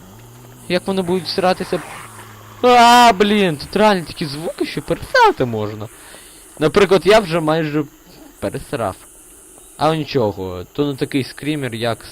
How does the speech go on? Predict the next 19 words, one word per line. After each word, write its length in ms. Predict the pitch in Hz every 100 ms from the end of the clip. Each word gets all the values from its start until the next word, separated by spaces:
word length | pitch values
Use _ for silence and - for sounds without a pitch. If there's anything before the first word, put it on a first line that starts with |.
| -
Слендер 680 | 98 127 131 123 117 110 -
чи 280 | - - 101
що. 280 | - 107 85 - - -
Я 140 | 190
люблю 260 | 226 330 311
скрімери 580 | - 175 165 151 139
про 220 | 135 143 131
зомбі, 380 | 135 123 110
бо 160 | 110 135
вони 300 | 135 151 156
завжди 340 | 135 135 143
цікаві. 400 | 131 - 127 107 - - - - - - - - - - - - - - - - - - - - - -
О, 140 | 135
бачите, 360 | 131 165 - 139
ламають 560 | 123 135 127 104 - - - -
потроху. 480 | 110 - 110 - 104 _ _ _ _ _ 110
Вони 140 | 120
вже 160 | 113 127
готові. 500 | 117 135 113 92